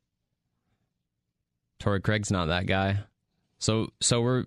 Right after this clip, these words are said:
I, I've s-, talked this whole episode about guys going out of their lanes, basically, which I don't know if that's a recipe for disaster,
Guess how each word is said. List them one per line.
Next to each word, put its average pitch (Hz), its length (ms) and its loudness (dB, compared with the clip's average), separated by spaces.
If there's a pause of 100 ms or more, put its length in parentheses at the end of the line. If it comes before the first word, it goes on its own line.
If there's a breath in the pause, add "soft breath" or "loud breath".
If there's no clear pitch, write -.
(100)
I, 110 220 2
I've 110 180 0
s-, - 180 2
talked 123 380 -2
this 107 360 0
whole 110 240 2
episode 107 300 2
about 95 240 0
guys 95 380 2
going 95 260 0
out 92 140 2
of 92 80 0
their 87 180 2
lanes, 90 320 0
basically, 80 580 -2
which 90 520 -4 (600 soft breath)
I 95 100 0
don't 104 120 0
know 107 100 0
if 104 80 -4
that's 104 220 0
a 98 60 0
recipe 98 400 0
for 98 160 0
disaster, 90 800 0